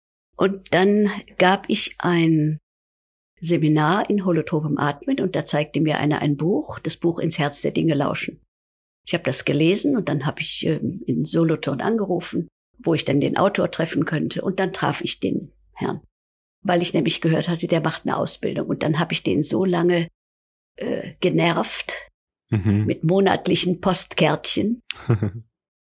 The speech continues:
Speaker 1: ob ich denn jetzt in die nächste Ausbildungsgruppe käme und da bin
Speaker 2: Mhm.
Speaker 1: ich dann reingekommen,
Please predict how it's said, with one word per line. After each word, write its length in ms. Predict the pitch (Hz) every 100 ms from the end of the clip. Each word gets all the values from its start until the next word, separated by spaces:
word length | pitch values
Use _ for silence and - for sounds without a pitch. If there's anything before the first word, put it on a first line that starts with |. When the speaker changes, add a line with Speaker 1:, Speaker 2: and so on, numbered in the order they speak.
| _ -
Speaker 1:
ob 180 | 175
ich 140 | 175 -
denn 160 | 156 160
jetzt 300 | 175 - 170
in 120 | 170
die 120 | 165
nächste 360 | 151 151 - -
Ausbildungsgruppe 760 | 156 - - - - - -
käme 420 | - 147 - 147
und 140 | - -
da 80 | 160
bin 140 | -
Speaker 2:
Mhm. 60 | -
Speaker 1:
ich 80 | 87
dann 160 | 175
reingekommen, 540 | - 160 - - -